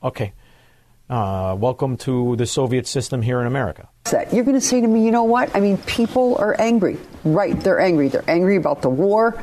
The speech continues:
Speaker 2: the, the two wars that are going on. They're angry about crime. They're angry about migrants.
Speaker 1: No, no, no, Marie. We're angry about your jacket, and we're angry about the frickin' bill.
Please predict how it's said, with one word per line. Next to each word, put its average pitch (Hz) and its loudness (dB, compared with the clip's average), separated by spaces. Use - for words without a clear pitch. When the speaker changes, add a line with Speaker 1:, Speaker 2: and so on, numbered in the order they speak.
Speaker 2:
the, 233 0
the - -2
two 254 -2
wars 202 0
that 202 2
are 202 2
going 196 2
on. 202 2
They're 180 2
angry 170 4
about - -2
crime. 214 2
They're - 0
angry 196 2
about 151 0
migrants. 202 0
Speaker 1:
No, 180 2
no, 165 0
no, 151 2
Marie. 151 0
We're 160 2
angry 170 2
about 151 2
your 135 0
jacket, 135 0
and 190 2
we're 226 4
angry 277 4
about 254 4
the 220 4
frickin' 254 2
bill. 233 2